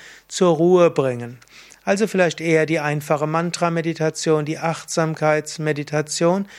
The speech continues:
und vielleicht weniger die Energiemeditation. Manche berichten auch, dass die Meditation auf das Herz besser ist als die Meditation auf das dritte Auge, denn manchmal Migräne ist ja irgendwo ein Stau im Gehirn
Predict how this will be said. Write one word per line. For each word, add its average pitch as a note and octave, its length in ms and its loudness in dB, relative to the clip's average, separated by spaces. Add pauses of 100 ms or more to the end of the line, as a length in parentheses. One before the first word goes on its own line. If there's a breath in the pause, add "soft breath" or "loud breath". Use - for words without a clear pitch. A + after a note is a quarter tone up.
(320 loud breath)
und G3+ 180 2
vielleicht G3 400 2
weniger D#3+ 460 2
die E3+ 120 0
Energiemeditation. C#3+ 1400 -2 (480 loud breath)
Manche D3+ 300 2
berichten D3 540 0
auch, D#3 280 2
dass D3 180 -4
die D#3+ 100 -2
Meditation D#3 640 0
auf C#3 160 -4
das C3 240 -6
Herz D3 480 -2
besser D3+ 440 0
ist D#3 220 -4
als E3+ 200 0
die E3+ 100 -2
Meditation D#3+ 760 2
auf D#3 140 -6
das B2+ 220 -8
dritte C3+ 380 0
Auge, D3 420 2 (560 loud breath)
denn C3 120 -2
manchmal D3+ 540 2
Migräne E3 600 0
ist D#3 120 -6
ja E3+ 160 -2
irgendwo D#3+ 480 2
ein D#3 200 -2 (100)
Stau D#3 580 2
im C#3+ 300 0
Gehirn D#3+ 480 0